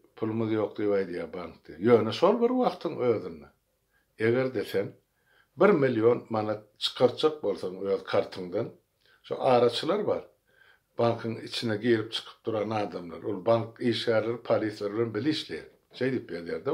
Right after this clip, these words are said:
Watandaşymyz şol araçylar, meselem, ol daşarda aýdýar kime Pul gerek.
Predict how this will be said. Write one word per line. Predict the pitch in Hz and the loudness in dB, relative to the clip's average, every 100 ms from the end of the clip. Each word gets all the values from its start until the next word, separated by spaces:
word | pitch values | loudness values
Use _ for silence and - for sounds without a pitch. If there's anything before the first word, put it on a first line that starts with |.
| 147 | -2
Watandaşymyz | 98 92 87 82 92 110 - - - - - - - | -2 -6 -10 -14 -14 -16 -18 -20 -20 -20 -20 -20 -6
şol | - 147 | -2 2
araçylar, | 147 151 156 - 151 170 185 - - _ - | 6 8 6 4 4 4 0 -8 -20 _ -6
meselem, | 135 135 139 151 - | -2 2 2 2 -2
ol | 127 123 | -6 0
daşarda | 139 135 131 127 139 - - - | 0 2 -2 -4 -6 -8 -10 2
aýdýar | 123 123 143 156 160 - _ - 101 98 - - _ _ 95 107 113 | 2 2 2 0 0 -10 _ -4 -4 -4 -14 -20 _ _ -4 -4 -6
kime | 117 131 127 - _ - | -2 0 0 -4 _ -4
Pul | 120 107 | -2 0
gerek. | 87 82 | -2 -6